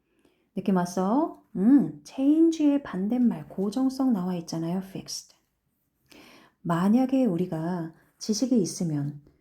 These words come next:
무엇이 고정되어 있는지, 변하지 않는지, 궁극적으로 믿을 만한지에 대한 지식이 있으면 그러면 우리는 추측합니다. 아, 그것은 가질 만한 가치가 있는 것일 거야.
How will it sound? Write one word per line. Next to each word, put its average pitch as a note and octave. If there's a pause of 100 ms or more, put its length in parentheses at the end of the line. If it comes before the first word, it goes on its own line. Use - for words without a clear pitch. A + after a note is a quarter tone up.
(160)
무엇이 A3+
고정되어 F#3+
있는지, D3+ (300)
변하지 A3+
않는지, G3 (340)
궁극적으로 A3+
믿을 F3
만한지에 G3+
대한 E3+
지식이 E3
있으면 C#3
그러면 E3
우리는 D3
추측합니다. A3 (320)
아, E3+
그것은 E3+ (1040)
가질 G#3
만한 C4
가치가 -
있는 F#3
것일 F#3
거야. F3